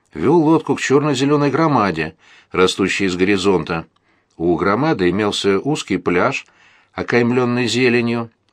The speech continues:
а за ним мускулистыми плечами из океана вздымались высоченные утесы. Старик улыбнулся, будто узнал старого друга. В ярдах двадцати от берега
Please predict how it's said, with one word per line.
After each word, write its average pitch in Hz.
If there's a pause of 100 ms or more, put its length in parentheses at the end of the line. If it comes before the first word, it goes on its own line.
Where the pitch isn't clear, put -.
(1200)
а 95
за 101
ним 165
мускулистыми 127
плечами 160 (300)
из 87
океана 123
вздымались 127
высоченные 151
утесы. 160 (720)
Старик 95
улыбнулся, 107 (180)
будто 90
узнал 113
старого 117
друга. 110 (600)
В 80
ярдах 131 (140)
двадцати 117
от 139
берега 131